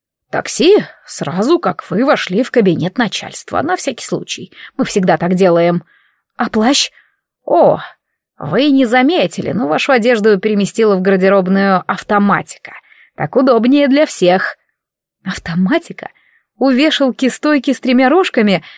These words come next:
Ну-ну». «Не уверена, что удобнее».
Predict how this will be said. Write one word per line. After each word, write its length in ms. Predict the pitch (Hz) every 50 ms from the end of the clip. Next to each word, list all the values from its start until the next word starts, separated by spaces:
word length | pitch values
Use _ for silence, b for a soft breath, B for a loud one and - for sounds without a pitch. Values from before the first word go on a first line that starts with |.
| B B
Ну-ну». 600 | - 240 233 214 240 277 277 269 233 202 196 202 196 _ _ _ _ _ _ _ _ _ _ _ _ _ _ _ _ _ _ _ _ _ _ _ _ _ _ _ _ _
«Не 260 | - 208 226 233 254 262
уверена, 480 | 269 277 320 294 233 220 208 208 196 185
что 500 | - - - - 233 240 247 247 247 262
удобнее». 640 | 277 233 269 226 190 180 185 185 180 170 170 175